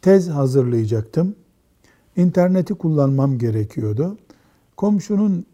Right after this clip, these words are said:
internetini ondan izinsiz kullandım. Ve tezimi yazdım, diplomamı aldım. Şu anda benim elimdeki diplomam, izinsiz kullandığım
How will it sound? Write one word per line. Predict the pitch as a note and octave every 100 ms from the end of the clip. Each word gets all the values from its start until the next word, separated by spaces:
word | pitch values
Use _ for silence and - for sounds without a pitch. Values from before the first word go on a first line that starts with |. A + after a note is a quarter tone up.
| -
internetini | E3+ E3+ E3+ E3 D3+ D#3 C#3+ F3 D3+ C#3+ - -
ondan | E3+ E3 D#3+ F#3 D#3+ G#3+
izinsiz | D3+ C#3 D3+ D3+ - A3 -
kullandım. | - D#3 C#3+ B2+ A2+ F#2 _ _ _ _ _ _ _ _ _ _ _ _ _
Ve | D3+ F3+ F3 D#3+ - _ _ _
tezimi | - F3+ E3+ F3 D#3+
yazdım, | C#3 D#3+ C#3+ D#3+ E3 E3+ _ _ _ C#3+
diplomamı | F3 F#3+ D3 C#3+ C3 F3 - _ -
aldım. | B2 A2 - - _ _ _ _ _ _ _ _
Şu | - B3
anda | A3+ E3 D#3+ D3 F3 - _ _ _ _ _ _ D3
benim | D#3 G#3 F#3+
elimdeki | E3+ E3+ D3+ C#3+ - B2 A#2+
diplomam, | F#3+ - C#3+ B2 A#2+ D#3+ G3 - _ _ _ _ _ _ -
izinsiz | F3+ F3 A3 G#3+ E3+ B3+ A3+ F3
kullandığım | - F#3+ F#3 F3 E3+ E3 D#3 D#3 D3 C#3+ C3 G#2+